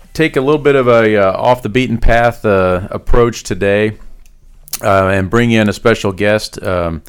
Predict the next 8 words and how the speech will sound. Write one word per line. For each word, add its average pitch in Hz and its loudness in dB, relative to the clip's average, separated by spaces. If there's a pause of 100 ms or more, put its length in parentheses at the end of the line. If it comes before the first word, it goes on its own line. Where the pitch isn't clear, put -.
(320)
Greg 123 0
Persino 131 -2
joins 131 0
us. 156 -8
He 180 -8
is 117 -6
with 120 -8
the 92 -10